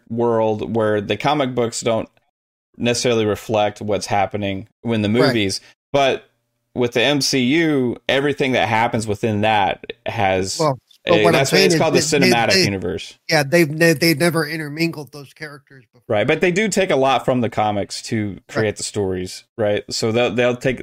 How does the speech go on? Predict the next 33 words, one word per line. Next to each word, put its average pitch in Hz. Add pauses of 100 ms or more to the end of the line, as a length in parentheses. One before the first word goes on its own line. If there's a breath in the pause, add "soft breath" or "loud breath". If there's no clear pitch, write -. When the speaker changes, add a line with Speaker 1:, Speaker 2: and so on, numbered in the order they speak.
(100)
Speaker 1:
a -
lot 113
of 87
inspiration, 107
but 107
they 104
create 120
their 107
own 101
stories 98
as 92
well. 92 (180)
Kinda 175
think 170
Speaker 2:
And -
Speaker 1:
of 147
Speaker 2:
the 156
Speaker 1:
The 160
Walking 120
Dead, 95 (160)
what 107
they 110
did 110
with 104
the 101
comic 110
versus 104
what's 104
on 101
the 92
show, 107 (800)
right? 123 (180)
Speaker 2:
Yep. 143